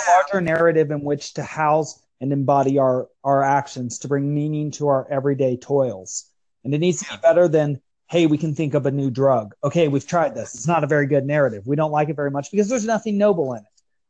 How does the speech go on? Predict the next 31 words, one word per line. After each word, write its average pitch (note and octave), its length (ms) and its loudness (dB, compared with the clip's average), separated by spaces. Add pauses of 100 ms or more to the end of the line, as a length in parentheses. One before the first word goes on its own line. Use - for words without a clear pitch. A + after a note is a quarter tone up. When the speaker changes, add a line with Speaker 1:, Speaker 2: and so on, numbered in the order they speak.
Speaker 2:
You G3 80 -4
can G#3+ 80 2
just G#3+ 160 -2
pop G#3 240 0
in F#3+ 100 0
a D#3+ 60 -4
pill F3+ 260 6
and D#3 100 -2
you're D3 120 -2
good." E3 340 4 (400)
That's E3+ 220 0
just, G3+ 180 -4
Speaker 1:
Yeah. B2 60 -14 (100)
Speaker 2:
what G3 140 0
kind A#3 140 2
of - 80 -6
story G#3 420 2
is C#3 140 0
that? A#2+ 200 -2
That's D3 220 0
like F3 180 2
the, D3+ 440 4
you E3+ 100 -4
know, D3+ 100 -2
the C#3 80 -4
Quaker E3 520 0 (340)
oatmeal, D#3+ 420 2
like, C#3+ 320 2
instant D#3 560 -4 (520)
version C3 640 0 (100)
of C#3 260 0